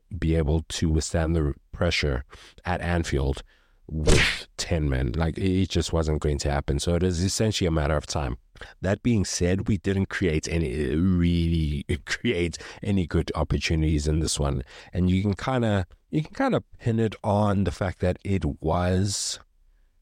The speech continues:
the first game. Like, oh man, that twelve thirty kickoff, that early morning kickoff, guys like McAllister and Darwin Nunez running around in South America, having to come back.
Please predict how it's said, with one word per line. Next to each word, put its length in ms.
the 160
first 560
game. 340
Like, 380
oh 180
man, 220
that 160
twelve 220
thirty 260
kickoff, 360
that 200
early 260
morning 320
kickoff, 540
guys 260
like 160
McAllister 1040
and 400
Darwin 380
Nunez 420
running 260
around 420
in 100
South 260
America, 720
having 260
to 120
come 300
back. 480